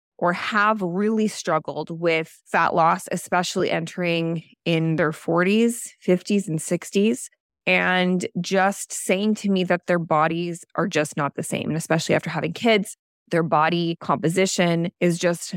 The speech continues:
not the same. And they could even be the same amount of weight on the scale, as we know that that's only one tool of measurement, but their body recomp has totally shifted. And so I am gonna discuss the two main reasons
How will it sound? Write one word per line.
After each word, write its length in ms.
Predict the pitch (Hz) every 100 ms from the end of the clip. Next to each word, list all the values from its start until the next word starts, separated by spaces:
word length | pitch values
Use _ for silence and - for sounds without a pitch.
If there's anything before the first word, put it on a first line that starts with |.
| -
not 320 | 180 175 170 -
the 120 | 170
same. 320 | 196 190 165
And 80 | 165
they 80 | 170
could 160 | 185
even 400 | - 190 214 185
be 180 | 170 180
the 100 | 170
same 460 | - - 160 170 175
amount 340 | 170 156 156
of 300 | 156 151 -
weight 600 | - 160 202 202 156 -
on 140 | 143 139
the 80 | 175
scale, 600 | - - - - 117 - _ _ _
as 200 | 156 156
we 120 | 143
know 120 | 131 131
that 140 | 135
that's 240 | - 151 -
only 240 | 139 156
one 260 | 147 160 156
tool 260 | - 135 131
of 140 | -
measurement, 640 | 190 180 151 143 139 - - -
but 220 | 160 185
their 140 | 170 165
body 340 | 165 175 185
recomp 420 | 165 165 - 170
has 220 | - 156
totally 500 | - - 123 131 107
shifted. 560 | 160 - 107 - 80 69 - _ _ -
And 180 | 185 175
so 520 | - 180 170 156 - 170
I 200 | 185 220
am 160 | 226
gonna 180 | 214 202
discuss 580 | 185 - - 160 175 -
the 100 | 160
two 400 | - - 185 165
main 260 | 156 151
reasons 460 | 143 156 151 156